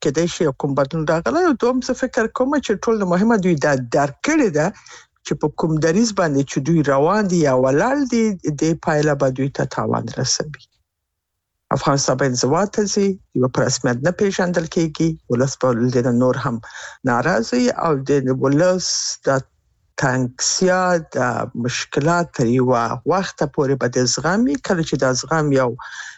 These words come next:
خپل هغه اوج ته ورسیږي، نو د-، دغه حتما به کوم عکس العمل ښه وي. نو کابل احساس کړی ده، نو دا م-، ام-، دغه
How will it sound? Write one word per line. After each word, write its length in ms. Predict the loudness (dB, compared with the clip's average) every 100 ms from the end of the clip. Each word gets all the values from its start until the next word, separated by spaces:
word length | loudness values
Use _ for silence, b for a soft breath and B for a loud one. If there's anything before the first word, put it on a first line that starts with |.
| _
خپل 340 | -4 0 2
هغه 340 | 2 -2 -2 0
اوج 320 | 2 2 0
ته 100 | -2 0
ورسیږي، 600 | 2 0 2 2 2 0 0
نو 100 | 0
د-، 260 | 2 0 0
دغه 240 | 0 0
حتما 280 | -2 -2 -2
به 140 | 0 -2
کوم 200 | -2 -2
عکس 260 | -2 -2
العمل 420 | -2 -2 -2 -4
ښه 220 | -6 -6 -6 -6
وي. 120 | -10 B B B B 0
نو 280 | 4 4 2
کابل 580 | 0 0 0 0 4 4 4 0 -8 _ _ _ 0
احساس 600 | 2 2 0 0 0 -4 -2
کړی 320 | 2 4 2
ده، 200 | 2 -2
نو 160 | 0 -2
دا 200 | 0 0
م-، 120 | -2
ام-، 180 | -4 -6 -2
دغه 320 | 0 0 -2